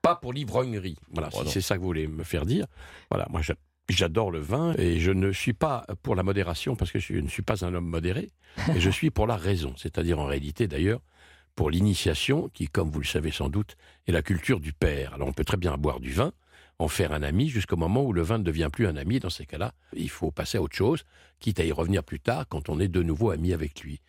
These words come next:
Speaker 1: Et dans ces cas-là, ça simplifie tout. Comme
Speaker 3: C'est
Speaker 1: toujours,
Speaker 3: Jean
Speaker 1: pas seulement pour le
Speaker 3: Carmet
Speaker 1: vin.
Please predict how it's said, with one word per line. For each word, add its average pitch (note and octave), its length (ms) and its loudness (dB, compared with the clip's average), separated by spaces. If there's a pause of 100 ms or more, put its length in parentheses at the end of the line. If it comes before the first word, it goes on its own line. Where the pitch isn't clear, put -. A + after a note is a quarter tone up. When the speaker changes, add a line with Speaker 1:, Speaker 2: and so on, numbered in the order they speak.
(160)
Speaker 1:
Et E2 80 -8
dans E2+ 160 -2
ces G#2+ 140 -2
cas-là, G2+ 320 -2
ça - 180 -8
simplifie - 500 -4
tout. - 180 -10 (460)
Comme - 100 2
Speaker 3:
C'est - 60 -2
Speaker 1:
toujours, - 220 4
Speaker 3:
Jean G#3+ 140 4
Speaker 1:
pas - 60 4
seulement C#4+ 160 4
pour C4+ 100 2
le C4 80 0
Speaker 3:
Carmet C#4+ 220 2
Speaker 1:
vin. - 40 -10